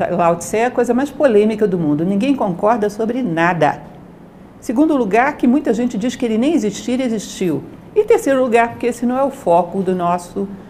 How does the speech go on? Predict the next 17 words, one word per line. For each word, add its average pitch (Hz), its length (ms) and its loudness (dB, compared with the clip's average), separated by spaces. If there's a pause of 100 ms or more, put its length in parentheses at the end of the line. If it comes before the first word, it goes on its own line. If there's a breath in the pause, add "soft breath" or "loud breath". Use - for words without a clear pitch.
objeto 170 480 2
de 185 120 -4
estudos - 600 -6 (320)
nesse 175 240 -2
grupo 165 320 0
de 170 80 -4
leitura. 170 460 -2 (460 loud breath)
Então, 320 160 2
trouxe 311 260 0
para 311 100 0
vocês 262 320 2
alguns 285 300 0
fatos 240 360 -2
sumários 254 440 0
sobre 370 220 2
os 370 100 -2
quais 220 420 0